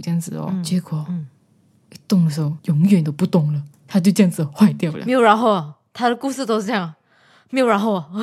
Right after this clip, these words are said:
Speaker 1: 重启都没有用诶，然后我就跟老板讲，“哎，老板，我们的电脑坏掉了。”然后他就问，“你试试看重启。”然后他甚至去找他的修电脑的朋友吧，就教我要怎样弄，关完那些电啊，又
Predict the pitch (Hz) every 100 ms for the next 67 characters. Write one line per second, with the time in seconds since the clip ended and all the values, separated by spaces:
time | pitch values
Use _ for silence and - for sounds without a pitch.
0 | 240 254 247 302 302 359 339 285 370 -
1 | - 415 - 294 302 262 269 262 190 220
2 | 254 208 247 233 180 185 180 160 165 190
3 | 175 170 165 160 160 175 185 147 - 147
4 | 151 - - 202 190 214 208 160 170 277
5 | 277 285 285 - 180 214 170 170 220 -
6 | - - 214 240 226 269 254 254 240 -
7 | 226 196 165 151 165 156 160 151 - 151
8 | - 214 285 233 156 - 160 156 - 214
9 | 175 - 185 151 160 156 147 143 160 165
10 | 160 143 151 160 - - - - 180 170
11 | 156 175 185 151 - 185 175 156 151 175
12 | 185